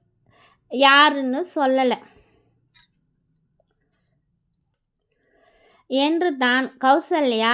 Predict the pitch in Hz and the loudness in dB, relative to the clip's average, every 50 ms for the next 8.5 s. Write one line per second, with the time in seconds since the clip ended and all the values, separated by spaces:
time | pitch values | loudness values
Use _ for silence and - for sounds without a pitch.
0 | 254 - 220 254 269 285 302 330 302 - 254 220 226 240 285 311 - - 269 247 | 0 -2 -2 -2 -2 -2 -4 -4 -6 -6 -6 -6 -4 -4 -4 -4 -4 -6 -4 -4
1 | 247 240 220 - - - _ _ _ _ - 185 220 226 226 214 208 208 214 240 | -4 -4 -6 -6 -10 -16 _ _ _ _ -12 -8 -6 -6 -6 -4 -2 -2 -2 -2
2 | 247 233 226 233 226 226 220 214 196 196 196 185 - _ _ _ _ _ _ _ | -2 -4 -6 -6 -6 -6 -6 -6 -8 -10 -12 -16 -18 _ _ _ _ _ _ _
3 | _ _ _ _ _ _ _ _ _ _ _ _ - - - - 262 262 262 254 | _ _ _ _ _ _ _ _ _ _ _ _ -20 -20 -10 -4 -2 0 2 2
4 | 247 - - - _ _ _ _ _ _ _ _ _ _ _ _ - - 220 247 | 0 -2 -4 -10 _ _ _ _ _ _ _ _ _ _ _ _ -8 -4 -2 0
5 | 262 294 330 359 349 359 370 359 359 - 302 285 285 302 370 392 - 381 339 320 | 0 0 -2 0 0 0 0 0 0 0 2 4 4 4 2 0 -2 0 0 2
6 | 277 269 262 247 233 220 202 208 214 233 262 - - 233 247 262 285 339 370 370 | 2 0 0 -2 -2 -2 -2 -2 -2 -2 -2 -2 -2 0 0 0 0 0 0 0
7 | 330 285 277 269 - 262 254 277 330 359 294 254 247 240 262 277 285 277 262 247 | 0 -2 -2 -2 -4 -4 -4 -2 -2 0 0 0 0 0 0 0 0 0 0 -2
8 | 233 240 - 220 202 202 202 196 190 185 | -4 -6 -8 -10 -8 -6 -6 -6 -8 -8